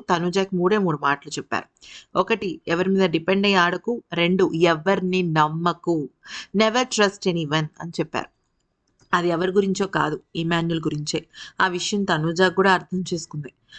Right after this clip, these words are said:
అయితే మళ్ళీ రీఎంట్రీ ఇచ్చిన తర్వాత భరణి గారు చాలా స్ట్రాంగ్‌గా ఇమాన్యుయల్ గురించి చెప్పారు. "నువ్వు ఈ హౌస్‌లో ఎవరినైనా నమ్ము, కానీ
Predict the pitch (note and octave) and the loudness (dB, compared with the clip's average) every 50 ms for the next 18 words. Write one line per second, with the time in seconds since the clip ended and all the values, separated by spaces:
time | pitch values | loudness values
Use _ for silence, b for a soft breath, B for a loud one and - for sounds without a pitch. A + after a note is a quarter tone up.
0 | B B - A3+ A#3 A#3 A#3+ A#3 A#3 A#3 A3 G3 G3 G3+ A3+ C4+ C#4 A#3+ G#3 G#3+ | B B -2 -2 0 2 2 2 2 2 2 2 2 2 2 0 -2 0 0 0
1 | G#3 A3+ A#3+ A#3+ A3+ A#3 A3+ G3+ F#3+ - - F#3 E3+ D#3 F3 D#3+ D#3+ E3 E3+ E3 | 2 2 2 0 0 -2 -2 -2 -2 -2 -4 -4 -2 0 0 0 0 0 -2 -4
2 | - G3 G3+ F#3+ E3+ E3 F#3 G3 b b b b b - F3 F3 F#3+ F#3 G3 G#3 | 0 2 4 4 6 4 2 0 b b b b b -12 -2 0 0 0 0 0
3 | A#3 B3 A3+ G#3 F#3+ F3+ F#3+ G3 F3 E3 F3+ F#3 - - G3 F3 E3 F3 F#3 F3+ | -2 0 2 2 2 4 6 6 6 4 2 0 -2 -2 2 2 4 4 2 2
4 | - - - - - - D#3 D3+ D#3 E3 F#3+ G#3 G#3+ G#3 A3 A3 - E3+ D#3+ E3+ | 0 -4 -10 -10 -10 -6 -2 -2 0 0 0 -2 0 2 2 2 2 0 0 0
5 | E3+ E3+ E3+ F3 E3+ D#3+ E3+ D#3+ D#3+ D#3+ D#3 - D#3 - - C3 - - _ b | 0 0 0 -2 -2 -2 -2 -2 -2 -2 -6 -6 -10 -8 -6 -8 -8 -8 _ b
6 | b b b b b - F3+ F#3+ F#3 F#3 F#3 F#3 E3+ E3 D#3 D3+ E3+ F3 E3+ - | b b b b b -6 -2 0 2 2 2 2 2 4 4 4 2 0 -2 -2
7 | A#3+ B3 B3 A3+ G#3+ G#3+ G#3+ A3 G#3+ G#3 G3+ F#3+ F3 D#3+ D#3 D#3+ E3+ F3+ F#3 G3 | 0 0 0 2 0 0 0 0 2 2 2 2 2 0 0 0 0 0 0 -2
8 | - _ - D3+ D3 D#3 F3 | -4 _ -2 -2 -2 0 0